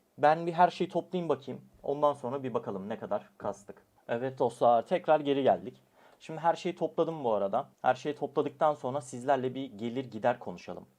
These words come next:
istedim. Toplam bin mob'da kastığımız parayı söylüyorum sizlere. Gelir olarak. Sadece gelir, giderleri bahsetmiyorum bu arada arkadaşlar.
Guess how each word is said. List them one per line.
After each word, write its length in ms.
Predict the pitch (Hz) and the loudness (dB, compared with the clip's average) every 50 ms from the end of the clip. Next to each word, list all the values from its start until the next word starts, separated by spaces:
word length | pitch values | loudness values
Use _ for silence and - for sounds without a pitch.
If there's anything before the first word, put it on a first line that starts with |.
| _ _ | _ _
istedim. 440 | - - - - 90 - - 139 131 - - _ | -20 -20 -16 -16 -14 -12 -12 -14 -14 -16 -20 _
Toplam 560 | - 160 156 156 - - 185 180 180 180 - - | 0 2 2 2 6 8 8 8 8 6 -2 -10
bin 360 | 101 98 104 151 185 202 208 | -14 -10 -6 -2 0 0 0
mob'da 560 | 180 147 147 143 139 - - - 139 110 87 - - _ _ _ _ _ _ _ | 0 2 2 0 0 0 0 2 4 4 4 2 -2 _ _ _ _ _ _ _
kastığımız 800 | - - 135 131 - - - 175 180 175 165 160 165 180 - - _ | 0 2 2 2 2 0 0 2 2 2 2 0 -4 -8 -10 -14 _
parayı 300 | - 143 143 143 139 135 | -2 0 0 2 0 -2
söylüyorum 480 | 135 - 110 98 95 95 92 90 87 87 | -2 -4 -4 -4 -4 -4 -6 -8 -8 -12
sizlere. 460 | - - 92 87 - 90 90 110 123 - - - - _ - | -14 -16 -16 -14 -10 -8 -8 -8 -8 -10 -16 -20 -20 _ -6
Gelir 320 | 101 107 120 120 135 147 127 | -2 0 2 2 4 4 4
olarak. 360 | 107 92 92 87 - - - | 4 4 2 -2 -8 -4 2
Sadece 340 | - 117 110 110 113 117 117 | 4 4 4 4 2 -4 -6
gelir, 340 | 107 117 107 104 127 - - | -4 -4 -4 -4 -4 -6 -10
giderleri 440 | - 104 113 107 104 101 107 101 95 | -2 2 2 2 4 2 0 -2 0
bahsetmiyorum 600 | 107 98 - - 117 - - 98 90 87 85 85 | -2 -2 -2 -6 -8 -8 -8 -8 -8 -8 -8 -8
bu 60 | 90 | -8
arada 220 | 87 87 87 85 87 | -8 -8 -8 -8 -10
arkadaşlar. 520 | 87 - 92 87 - - - - 147 - | -10 -10 -10 -12 -12 -6 -4 -2 -2 -2